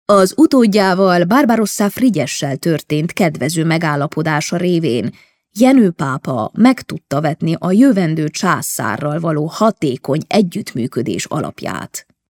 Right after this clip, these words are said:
Ereje szerint támogatta az Ibériai félszigeten a keresztény országokat,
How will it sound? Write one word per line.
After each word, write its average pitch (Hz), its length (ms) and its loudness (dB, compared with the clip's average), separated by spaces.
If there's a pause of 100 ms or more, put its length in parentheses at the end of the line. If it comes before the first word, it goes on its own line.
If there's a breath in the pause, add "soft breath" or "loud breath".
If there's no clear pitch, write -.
(640)
Ereje 247 400 6
szerint 190 420 0
támogatta 170 840 0
az 175 440 0
Ibériai 160 720 4
félszigeten 147 960 -2
a 185 140 0
keresztény - 720 -4
országokat, 95 920 -6